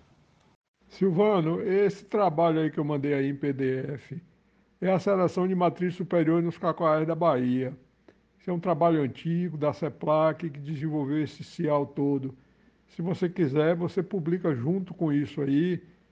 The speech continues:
que é pra essa juventude nova que chegou aí, esse povo mais novo,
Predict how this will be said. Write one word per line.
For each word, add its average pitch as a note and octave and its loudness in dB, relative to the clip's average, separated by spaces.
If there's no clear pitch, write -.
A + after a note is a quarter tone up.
que E3+ -2
é D#3+ 2
pra F3+ -2
essa F#3 -2
juventude F#3+ 0
nova D3 0
que - -12
chegou C3+ -2
aí, C3 2
esse D3 -6
povo D3+ -2
mais C#3+ -2
novo, D3+ 0